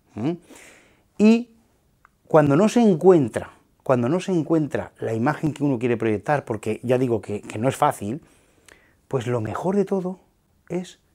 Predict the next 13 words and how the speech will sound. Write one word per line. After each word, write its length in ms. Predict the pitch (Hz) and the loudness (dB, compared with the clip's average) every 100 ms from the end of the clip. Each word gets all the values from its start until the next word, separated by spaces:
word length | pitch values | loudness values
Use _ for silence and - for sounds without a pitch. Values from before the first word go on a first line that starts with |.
| _ _ _ _ _ _ _ _ | _ _ _ _ _ _ _ _
un 140 | 208 175 | 0 2
sencillo 360 | 127 113 101 | 0 -2 -6
traje. 360 | 92 - - _ _ _ _ _ _ _ _ | -8 -14 -18 _ _ _ _ _ _ _ _
Pero 220 | - 147 | -2 -2
que 80 | 139 | 0
no 120 | 185 | 0
sea 220 | 202 247 214 | 2 2 4
nada 240 | 214 202 | 4 4
del 120 | 175 | 4
otro 160 | 160 156 | 2 0
mundo, 300 | 220 175 - | -2 -4 -6
un 160 | 202 214 | -6 -2
traje. 400 | 247 233 - | -2 -4 -6